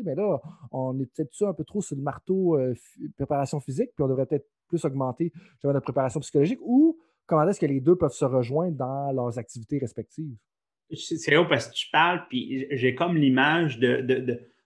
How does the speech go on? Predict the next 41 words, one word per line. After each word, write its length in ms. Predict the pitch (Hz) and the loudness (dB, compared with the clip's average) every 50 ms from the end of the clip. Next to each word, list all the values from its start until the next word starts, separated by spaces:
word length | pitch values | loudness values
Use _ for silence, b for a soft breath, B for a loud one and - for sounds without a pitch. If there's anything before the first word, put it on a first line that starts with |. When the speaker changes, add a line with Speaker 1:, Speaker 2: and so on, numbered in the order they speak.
| b | b
Speaker 2:
tu 80 | - 170 | 0 2
sais, 20 | |
de 160 | 165 156 139 - | 4 4 4 4
Coach 280 | 151 143 139 131 131 | 6 6 6 6 6
Frank 260 | - - 151 170 185 | 4 2 2 2 2
qui 80 | 170 - | 2 0
est 80 | 127 - | 0 0
comme 260 | - 147 147 147 139 | 0 0 2 2 0
le, 140 | 139 - 135 | -2 0 0
le, 240 | 131 127 127 127 | 0 0 2 2
le 180 | 123 123 123 123 | 2 2 0 -2
petit 140 | - - - - | -4 -10 -4 2
oiseau 340 | 139 139 131 123 123 170 214 | 4 4 6 6 6 4 4
sur 240 | 214 214 - 139 123 | 4 2 0 2 2
l'épaule, 540 | 123 120 113 110 110 143 143 156 165 151 127 | 4 4 4 2 2 2 0 2 0 -2 -4
tu 60 | - | -6
sais, 100 | - 165 | -6 -6
de 80 | 156 151 | -2 -2
l'entraîneur. 720 | 143 123 123 123 - - 123 117 117 123 127 139 151 139 | 0 0 -2 -2 -4 -4 -4 -2 -2 0 0 0 0 0
Des 140 | 131 123 120 | 0 0 0
fois, 240 | 120 - 185 220 220 | 0 -2 -2 -2 -2
juste 260 | 202 262 285 262 - | -4 -6 -6 -4 -2
la 100 | 165 120 | -4 -4
petite 280 | - - - 131 120 | -4 -6 -10 -10 -8
voix 240 | 107 113 127 139 143 | -4 -2 -2 -2 -2
en 60 | 139 | -2
background 760 | 120 117 117 113 110 107 101 110 117 123 135 143 143 135 127 - | -2 0 2 2 0 0 -2 -2 -2 -2 -2 -2 -4 -6 -8 -8
qui, 320 | _ - 120 113 113 113 | _ -8 -6 -4 -2 0
euh, 320 | 110 110 110 107 107 107 | 2 2 2 0 0 -2
dit, « 100 | 101 107 | -2 -4
Hey, 180 | 123 139 160 156 | -4 -2 -2 -4
rappelle-toi, 520 | 127 113 113 113 113 110 117 113 - 127 | -4 -6 -6 -6 -4 -6 -6 -4 -4 -4
on 100 | 131 123 | -2 0
a 80 | 123 113 | 0 0
vu 160 | 110 135 156 | -2 -2 -4
ça, 240 | 151 - - 139 131 | -6 -6 -4 -4 -4
rappelle-toi, 480 | 131 127 107 - - 117 110 - 135 135 | -4 -4 -6 -6 -6 -6 -4 -4 -4 -2
on 40 | |
a 60 | 123 113 | -2 -4
vu 60 | 113 | -4
ça. » 120 | - 165 | -6 -8